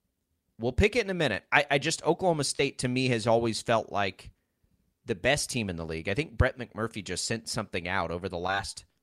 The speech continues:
three years. Oklahoma State,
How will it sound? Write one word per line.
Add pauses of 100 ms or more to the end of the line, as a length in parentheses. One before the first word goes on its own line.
(160)
three
years. (800)
Oklahoma
State,